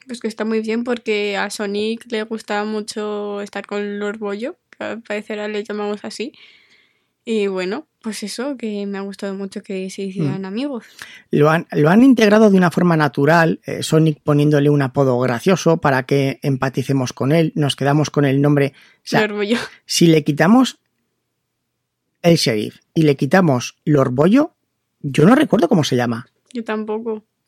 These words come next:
Speaker 2: Claro, o sea, <laughs> de una forma muy graciosa han puesto un apodo cariñoso porque al igual que empatizamos con Sonic al rescatar a la tortuga, empatizamos con Lord Bollo porque es Lord Bollo, es un
Speaker 1: Porque
Speaker 2: hombre.
Speaker 1: solo es porque es Lord Bollo.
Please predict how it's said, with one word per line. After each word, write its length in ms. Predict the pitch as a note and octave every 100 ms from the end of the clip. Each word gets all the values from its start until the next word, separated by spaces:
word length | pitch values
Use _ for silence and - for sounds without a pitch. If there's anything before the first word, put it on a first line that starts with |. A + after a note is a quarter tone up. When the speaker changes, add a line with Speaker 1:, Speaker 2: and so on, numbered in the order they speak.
| _ _
Speaker 2:
Claro, 260 | - G#3 B3+
o 60 | -
sea, 180 | E3+
<laughs> 720 | C#3 - A3+ - - - _
de 100 | D#3
una 140 | E3+ B3
forma 280 | B3 A#3 D#3+
muy 160 | G3
graciosa 640 | A3 F3 - E3+ - C#3+ A#3+
han 180 | D#3 D#3
puesto 200 | G3+ G#3+
un 80 | F#3+
apodo 340 | D#3 F#3 F3
cariñoso 680 | C#3 A#2+ A#2+ F#3+ F#3+ F#3 A3+
porque 220 | D#3 -
al 80 | C#3
igual 280 | C3+ F3+ A3
que 240 | G#3+ A#3+
empatizamos 840 | F#3 E3 E3 D3+ D3 F3+ F3+ F3 -
con 260 | D3 C#3+
Sonic 400 | B2+ F3 D#3 B2+ - - -
al 160 | B2+
rescatar 440 | C3+ - A#2+ C#3+ E3
a 100 | E3
la 300 | C#3+ A#2+ A#2+
tortuga, 480 | B2 - F#3 D#3+ A#3 -
empatizamos 680 | D3+ C#3+ C#3 C#3 D3+ G3 -
con 180 | F3+
Lord 140 | D3+ C3+
Bollo 320 | F#3+ F3 B3+ - _ _ _
porque 200 | E3 -
es 80 | F#3
Lord 160 | B3+ D#3
Bollo, 300 | G#3+ B3+ C#3+
es 140 | C#3+
un 100 | A3
Speaker 1:
Porque 220 | G3+ - -
Speaker 2:
hombre. 40 |
Speaker 1:
solo 180 | C#4 C#4
es 100 | -
porque 340 | - C4 C4+
es 120 | D4 C#4+
Lord 240 | B3 A#3+
Bollo. 300 | A#3 B3+ -